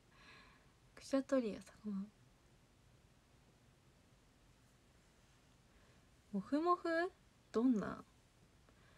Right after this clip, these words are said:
モフモフでも寒いでしょ、絶対。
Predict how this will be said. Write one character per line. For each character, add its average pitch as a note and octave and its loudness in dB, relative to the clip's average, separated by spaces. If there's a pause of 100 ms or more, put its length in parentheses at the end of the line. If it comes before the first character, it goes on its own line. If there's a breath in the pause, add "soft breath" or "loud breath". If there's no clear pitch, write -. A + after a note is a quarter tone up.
(1800 soft breath)
モ G3+ -2
フ D4+ -2
モ G4 8
フ G4 6
で G4+ 6
も A#3 6 (120)
寒 G#3+ 2
い D4 2
で F#3 0
し - -10
ょ、 - -14
絶 - -16 (160)
対。 G#3+ -10